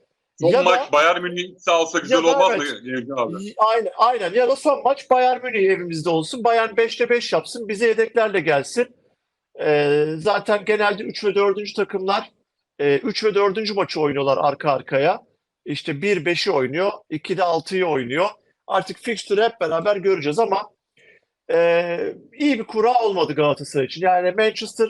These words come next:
Speaker 2: ama tabii ben bir Galatasaraylı olarak Manchester United maçlarını çok sevmişimdir Galatasaray'ın. Ve çok da güzel
Speaker 1: Abi,
Speaker 2: maçlar
Speaker 1: Türk
Speaker 2: olmuştur.
Speaker 1: takımlarının, Türk takımlarının hep şansı yok mudur? Manchester United, Fenerbahçe'de yendi, Galatasaray yendi, yendi,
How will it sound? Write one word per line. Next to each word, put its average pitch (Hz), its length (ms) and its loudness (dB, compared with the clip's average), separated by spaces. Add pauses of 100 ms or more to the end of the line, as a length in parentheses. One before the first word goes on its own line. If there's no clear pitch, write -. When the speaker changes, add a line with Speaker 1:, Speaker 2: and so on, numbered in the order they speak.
Speaker 2:
ama 285 180 2
tabii 285 240 -2
ben 254 180 2
bir 262 60 -12
Galatasaraylı 240 600 2
olarak 170 340 0 (640)
Manchester 247 480 -2
United 240 260 0
maçlarını 190 340 -2
çok 294 200 -2
sevmişimdir 214 580 -2
Galatasaray'ın. 135 840 -2
Ve 190 120 0
çok 269 220 -2
da 269 60 -4
güzel 208 240 0
Speaker 1:
Abi, 233 60 0
Speaker 2:
maçlar 165 260 2
Speaker 1:
Türk 156 100 -6
Speaker 2:
olmuştur. 139 240 0
Speaker 1:
takımlarının, 214 600 0 (400)
Türk 233 140 -12
takımlarının 214 480 0
hep 208 180 0
şansı 196 340 0
yok 190 160 0
mudur? 143 220 -2
Manchester 147 440 -2
United, 156 380 -4
Fenerbahçe'de 165 680 2
yendi, 151 320 2
Galatasaray 156 540 2
yendi, 147 360 0
yendi, 139 540 -2